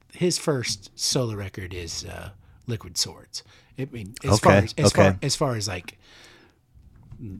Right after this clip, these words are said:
Speaker 1: the Wu-Tang is
Speaker 2: Yeah.
Speaker 1: concerned. Yeah.
Speaker 2: I mean, you know, you, you take a lot of, uh, leaps of faith, uh, in the, in the world of Wiki.
Speaker 1: <laughs> Yeah.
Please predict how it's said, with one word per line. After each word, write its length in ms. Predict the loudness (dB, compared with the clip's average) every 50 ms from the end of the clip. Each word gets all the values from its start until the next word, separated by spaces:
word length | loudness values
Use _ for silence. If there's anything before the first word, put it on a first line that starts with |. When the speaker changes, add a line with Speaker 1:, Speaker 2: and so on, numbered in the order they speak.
| -16 -18 -20 _ -20 -18 -10
Speaker 1:
the 140 | -2 -2 0
Wu-Tang 440 | 0 0 -2 -2 -4 -6 -6 -8 -8
is 120 | -4 0 4
Speaker 2:
Yeah. 300 | 4 6 4 4 2 -2
Speaker 1:
concerned. 140 | -6 -10
Yeah. 220 | -10 -10 -10 -10 -12 -14 _ _ -16 -4 2
Speaker 2:
I 100 | 4 6
mean, 480 | 6 8 6 6 4 4 2 0 -2 -6 _ _ _ _ _ _ 0
you 100 | 2 2
know, 320 | 2 2 0 -2 -4 -6 -8 -4
you, 200 | -2 -2 -2 -2 -2
you 180 | -4 -6 -6 -8 _ -4
take 220 | -2 -2 0 2
a 40 | 2
lot 220 | 4 4 4 4
of, 180 | 4 0 -4 -6 _ -20 -20 -20 -20 -20 -20 -20 -20 -20 -20 -20 -20 _ _ -4
uh, 360 | 0 0 2 2 0 0 -2 0
leaps 320 | 0 2 2 2 0 -2 -6
of 60 | -4 -2
faith, 540 | 2 4 4 4 4 2 -4 -12 -14 -16 _ _ -8
uh, 560 | -4 -4 -2 -2 -2 -4 -4 -4 -6 -6 -6 -4
in 180 | -2 0 0 2
the, 140 | 0 0 0
in 140 | 0 2 2
the 80 | 4
world 280 | 4 6 6 6 6 4
of 80 | 2
Wiki. 440 | 2 0 0 2 2 2 2 2 2 0
Speaker 1:
<laughs> 60 | -6
Yeah. 240 | -8 -6 -6 -6